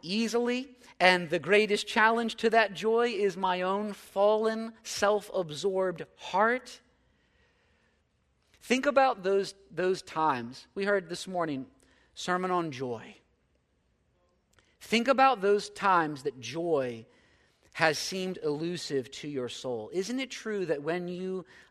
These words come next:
lack gladness in life, so often it is because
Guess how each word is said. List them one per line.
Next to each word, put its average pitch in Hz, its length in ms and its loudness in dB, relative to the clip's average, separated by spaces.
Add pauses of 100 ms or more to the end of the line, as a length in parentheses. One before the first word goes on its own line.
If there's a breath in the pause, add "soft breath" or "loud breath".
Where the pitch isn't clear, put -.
lack 180 400 2 (100)
gladness 170 680 0
in 151 260 -4
life, 135 320 0
so 190 320 -2
often 190 420 0
it 151 140 -8
is 151 120 -8
because 165 440 -4